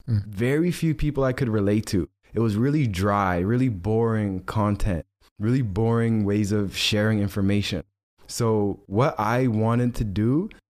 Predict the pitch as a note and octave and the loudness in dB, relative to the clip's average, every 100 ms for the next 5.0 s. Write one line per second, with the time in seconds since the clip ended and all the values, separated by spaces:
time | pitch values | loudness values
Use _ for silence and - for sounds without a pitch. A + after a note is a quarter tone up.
0 | _ G#2+ A2+ A2 G2+ - A#2+ A2+ A2+ A#2 | _ -2 0 0 -2 -2 0 2 2 0
1 | A2+ - _ - - - A#2 A#2+ D3+ E3 | -2 -6 _ -4 -4 0 0 0 0 0
2 | C#3+ - G#2+ A#2 A2+ A2+ F#2+ A2 A#2 C3+ | -2 -2 0 2 2 0 0 0 2 0
3 | C3 F3 G#3+ B3 - _ _ _ _ A2+ | 0 2 2 -2 -8 _ _ _ _ -4
4 | A2+ A2 G#2 G#2 A#2+ A#2+ G#2+ G#2+ F2 | 0 0 0 -2 0 2 2 2 0